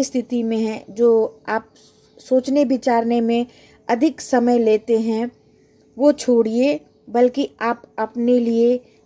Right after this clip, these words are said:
सही कर्म चुनिए, सही राह चुनेंगे तो आपका भला होगा, आपका अच्छा होगा।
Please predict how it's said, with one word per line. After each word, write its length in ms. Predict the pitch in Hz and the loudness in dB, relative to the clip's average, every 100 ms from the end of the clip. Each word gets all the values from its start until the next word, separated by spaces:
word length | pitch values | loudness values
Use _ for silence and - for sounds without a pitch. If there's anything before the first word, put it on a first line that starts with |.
| - | -8
सही 240 | - 247 339 | -2 0 0
कर्म 340 | - 247 240 | 0 -2 -2
चुनिए, 500 | 226 233 220 226 233 | -2 -4 -2 -2 -2
सही 400 | - 254 269 277 | -2 2 2 2
राह 260 | 240 226 240 | 0 -2 -2
चुनेंगे 680 | 240 233 214 214 208 220 240 _ _ _ _ - | -4 -6 -6 -6 -2 -2 -4 _ _ _ _ -2
तो 80 | 269 | 0
आपका 680 | - 220 226 - 220 220 - _ _ | 2 -2 -2 -4 -4 -4 -6 _ _
भला 400 | 180 214 226 233 | -6 0 2 2
होगा, 540 | 226 226 220 226 240 269 _ _ _ _ | 2 0 0 -2 -4 -8 _ _ _ _
आपका 440 | 214 208 - 233 - _ | -8 -8 -6 -6 -8 _
अच्छा 340 | 208 - - 226 | -6 -4 -2 0
होगा। 480 | 214 202 190 180 | 0 -2 0 -2